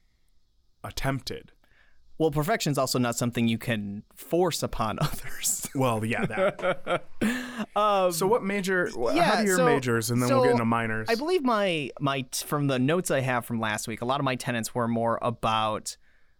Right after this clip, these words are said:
Speaker 2: the religious structure, the one-to-one deity, how you can
Speaker 1: Mm-hmm.
Speaker 2: communicate with it, and, uh, your deity, and, and, um,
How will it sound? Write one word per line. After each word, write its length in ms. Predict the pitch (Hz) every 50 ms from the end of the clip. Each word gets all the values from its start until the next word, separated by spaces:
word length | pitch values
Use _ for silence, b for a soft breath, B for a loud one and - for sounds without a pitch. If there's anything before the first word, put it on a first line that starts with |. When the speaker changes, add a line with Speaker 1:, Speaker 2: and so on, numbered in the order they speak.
| _ - -
Speaker 2:
the 360 | 131 123 123 117 113 110 107
religious 400 | 110 123 131 135 135 123 - 113
structure, 500 | - - - 147 127 - - - 131 123 117
the 100 | 120 110
one-to-one 640 | 110 120 120 120 113 113 110 110 110 104 110 117 - -
deity, 600 | 165 151 147 139 135 131 127 135 131 123 120 117
how 120 | 117 123 - -
you 60 | 131
can 80 | 117 110
Speaker 1:
Mm-hmm. 120 | 107 107 104
Speaker 2:
communicate 420 | 101 101 113 107 104 110 107 98
with 120 | 101 104 107
it, 200 | 110 107 - -
and, 240 | 107 107 101 104 - -
uh, 220 | - 95 107 107 107
your 160 | 104 104 117
deity, 640 | 120 - - 214 208 175 165 175 170 165 160 156 143
and, 340 | 131 117 113 110 107 104 -
and, 540 | 110 110 110 107 107 110 107 104 107 107
um, 500 | 107 110 104 101 107 104 104 104 101 131